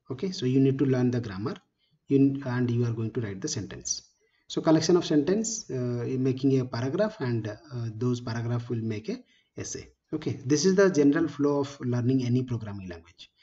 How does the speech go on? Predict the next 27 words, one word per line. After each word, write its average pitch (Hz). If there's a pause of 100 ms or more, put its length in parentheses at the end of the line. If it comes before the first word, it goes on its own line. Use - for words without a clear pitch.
(200)
Similarly, 156 (260)
to 139
learn 131
a 135
C 165
language 113
to 127
interact 120
with 120
a 120
machine, 117 (420)
we 131
need 139
to 135
follow 113
this 107
syntax 98
also, -
means 135
this 135
flow 104
also. - (360)
Okay, - (160)
fine. - (480)
So 180
let's 143
begin. -